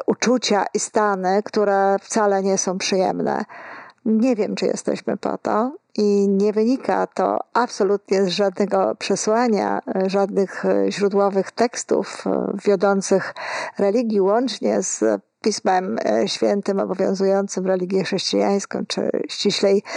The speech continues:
e, katolicką. E, nie ma takiej, takiej informacji, że przyszliśmy na ten świat po to, żeby nieść krzyż, żeby, żeby, mm, cierpieć. E, wydaje się raczej, że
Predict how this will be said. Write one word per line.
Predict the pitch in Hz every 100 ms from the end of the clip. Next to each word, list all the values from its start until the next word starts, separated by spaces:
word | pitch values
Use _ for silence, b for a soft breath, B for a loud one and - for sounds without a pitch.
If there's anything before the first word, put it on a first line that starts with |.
| B B B -
e, | 208 202
katolicką. | - 202 202 294 - - - 214 214 B B B - -
E, | 208 208
nie | 208 233 302
ma | 214 196 190
takiej, | 208 - 202 208
takiej | - 202 190 202
informacji, | 196 196 190 202 196 - 190
że | 190 190
przyszliśmy | 185 - 202 202 - 214
na | 208 196
ten | 202 196
świat | - 196 190 -
po | 196 190
to, | 190 185
żeby | 190 185 190 190 190 190
nieść | 220 208 196 190 -
krzyż, | - - 220 262 277 240
żeby, | 226 214 208 190 180 175 - 247
żeby, | 180 185 180 190
mm, | 185 185 185 - 214 190 190
cierpieć. | - 220 226 226 214 214 - B B B B B B -
E, | 233 226
wydaje | 262 277 359 480 320
się | 240 202
raczej, | 185 180 - 185 180 180
że | 208 196 208 202